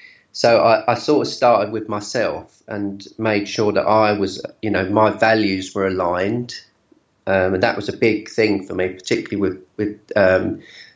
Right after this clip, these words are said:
sort of defining the business brand and my ethos of what I was gonna actually do. Um, so, yeah, I think probably starting with the,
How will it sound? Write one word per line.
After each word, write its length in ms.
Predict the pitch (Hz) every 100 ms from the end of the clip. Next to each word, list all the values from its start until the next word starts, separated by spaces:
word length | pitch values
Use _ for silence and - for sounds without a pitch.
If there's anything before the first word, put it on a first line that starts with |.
| -
sort 200 | - 113
of 60 |
defining 520 | 123 120 123 117 113 110
the 80 |
business 520 | 110 117 110 120 110 -
brand 560 | 110 110 117 123 117
and 240 | 107 104 104
my 240 | 107 104
ethos 680 | 117 113 - 123 120 - -
of 120 | 101
what 140 | 104
I 60 | 104
was 180 | 104 104
gonna 220 | 110 107
actually 580 | 104 - 110 104 101 - _ _
do. 460 | - 104 113 135 - _ _ - _ _ _ _ -
Um, 680 | 101 104 101 101 101 101 - _ _ _ -
so, 240 | - - 123
yeah, 260 | 131 123
I 60 | 117
think 260 | - 147
probably 300 | - 143 139
starting 560 | 120 - 131 127 117 113
with 260 | 117 113 -
the, 240 | 107